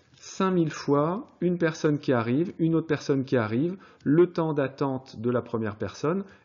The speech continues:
et je mémorise ça, donc, en ajoutant ce temps d'attente aux autres temps d'attente des autres expériences.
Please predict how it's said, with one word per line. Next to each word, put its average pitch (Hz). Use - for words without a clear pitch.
et 160
je 139
mémorise 123
ça, 156
donc, 127
en 123
ajoutant 143
ce 127
temps 107
d'attente 123
aux 151
autres 185
temps 123
d'attente 113
des 123
autres 185
expériences. 110